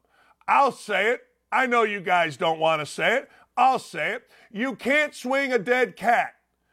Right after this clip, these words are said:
without Pac-Man Jones getting in some sort of trouble and then cussing his way out of it.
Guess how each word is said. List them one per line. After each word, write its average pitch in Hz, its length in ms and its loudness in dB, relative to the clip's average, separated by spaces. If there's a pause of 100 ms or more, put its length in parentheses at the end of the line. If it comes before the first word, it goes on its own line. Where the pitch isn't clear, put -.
(340)
without 220 420 2
Pac-Man 240 680 -2
Jones 214 420 -2
getting 220 360 -2
in 190 120 -8
some 220 320 -4
sort 214 320 -2
of 202 80 -4
trouble 180 560 0 (380)
and 208 360 0
then 208 260 2
cussing 208 500 -2
his 175 180 -8
way 185 240 2
out 160 220 4
of 110 100 -12
it. - 120 -20